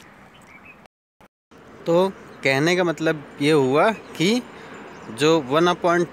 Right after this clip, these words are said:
two है और टू upon four है, ये दोनों फ्रैक्शन जो है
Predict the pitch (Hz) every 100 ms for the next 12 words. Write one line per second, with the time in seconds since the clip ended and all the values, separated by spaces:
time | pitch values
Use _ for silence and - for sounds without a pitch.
0 | 196 196 131 147 208 - - - - -
1 | - - 131 180 226 - - - 175 175
2 | 147 - 143 147 - 139 120 98 95 98
3 | 107 123 160 151 135 143 156 127 110 -
4 | 139 120 113 135 226